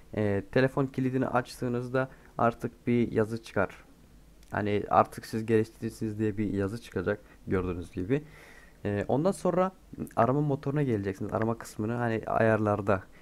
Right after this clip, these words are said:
Burada geliştirici seçenekler de yazabilirsiniz. Ve, e,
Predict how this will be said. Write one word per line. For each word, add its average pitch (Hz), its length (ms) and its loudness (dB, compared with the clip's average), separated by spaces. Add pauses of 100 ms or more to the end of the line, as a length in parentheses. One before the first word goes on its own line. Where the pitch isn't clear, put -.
(160)
Burada 160 180 4
geliştirici 151 640 2
seçenekler 139 640 4
de 135 40 4
yazabilirsiniz. 101 840 -4 (360)
Ve, 143 400 8
e, 120 80 2